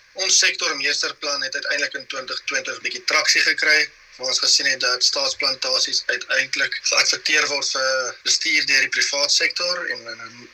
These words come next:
klomp gevalle samewerking tussen die privaat sektor en die gemeenskappe wat daai staatsgrond gaan oorneem en weer produktief maak. Weet, daar kyk ons na net in die Wes-Kaap alleen wat klaar geadverteer is. Dit is omtrent vierentwintig duisend hektaar.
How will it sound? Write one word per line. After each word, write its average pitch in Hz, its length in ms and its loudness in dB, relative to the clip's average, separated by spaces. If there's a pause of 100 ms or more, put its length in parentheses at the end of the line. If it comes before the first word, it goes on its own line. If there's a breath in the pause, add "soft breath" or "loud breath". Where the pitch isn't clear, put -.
klomp 143 240 -4
gevalle 131 560 0
samewerking 127 800 0
tussen - 280 0
die 123 80 -8
privaat 127 460 -2
sektor - 320 -2
en - 60 0
die 117 180 -2
gemeenskappe 127 560 -2
wat 127 140 -4
daai 120 260 -2
staatsgrond 131 640 -2
gaan - 220 -4
oorneem 143 480 0 (640 loud breath)
en - 180 0
weer 120 160 2
produktief 139 520 0
maak. - 420 -2
Weet, 143 140 -6
daar 127 160 -4
kyk 135 220 0
ons 143 200 -2
na 123 280 -2
net 127 200 -2
in 147 100 0
die - 60 0
Wes-Kaap 139 500 2
alleen - 400 2
wat - 420 -6
klaar 160 220 -2
geadverteer - 640 -2
is. - 120 -2
Dit 117 200 -6
is 123 140 -4
omtrent 127 340 -2
vierentwintig - 520 -4
duisend - 340 0
hektaar. 135 400 -2